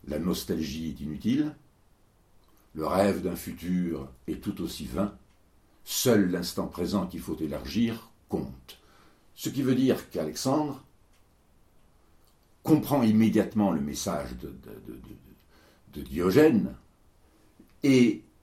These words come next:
aurait répondu, selon Plutarque,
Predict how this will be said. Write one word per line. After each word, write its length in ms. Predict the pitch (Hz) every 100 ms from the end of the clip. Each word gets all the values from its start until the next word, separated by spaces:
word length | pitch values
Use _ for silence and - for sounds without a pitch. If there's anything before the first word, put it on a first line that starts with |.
| _ _ _ _
aurait 340 | - 143 131 101
répondu, 500 | 98 104 120 131 90
selon 300 | - 76 67
Plutarque, 680 | - - 131 147 - -